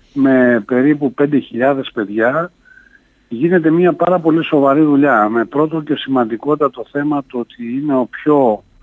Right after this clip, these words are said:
πλούσιος σύλλογος, έχοντας την, στην περιουσία του δύο ιδιόκτητα γήπεδα,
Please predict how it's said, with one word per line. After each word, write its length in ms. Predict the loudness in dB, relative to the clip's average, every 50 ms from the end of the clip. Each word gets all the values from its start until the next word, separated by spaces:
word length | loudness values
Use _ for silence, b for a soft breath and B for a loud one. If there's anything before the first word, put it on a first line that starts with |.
| b b b b b b _ _ _
πλούσιος 600 | 2 4 6 6 4 4 2 0 0 -2 -2 -2
σύλλογος, 720 | -4 -2 0 0 0 0 0 -2 -4 -6 -8 -14 -20 -20 _ _ _ _ _ _ _ _
έχοντας 540 | -4 -4 -4 -2 -2 -4 -2 -2 -2 -4 -4
την, 160 | -10 -10 -8 -8 -8 -8 -10 -10 -12 -16 -18 _ B B B B B B B B B B B B B
στην 240 | -20 -4 -2 -2 0
περιουσία 680 | 2 2 4 4 4 2 2 0 2 2 4 4 2
του 380 | 2 0 0 0 0 -2 -4 -8 B B B B B B B B B _
δύο 420 | -8 -4 0 2 4 4 6 4
ιδιόκτητα 580 | 4 4 4 2 2 2 0 -2 -4 -2 -2 0
γήπεδα, 640 | 0 0 0 0 0 0 2 2 2 0 0 -2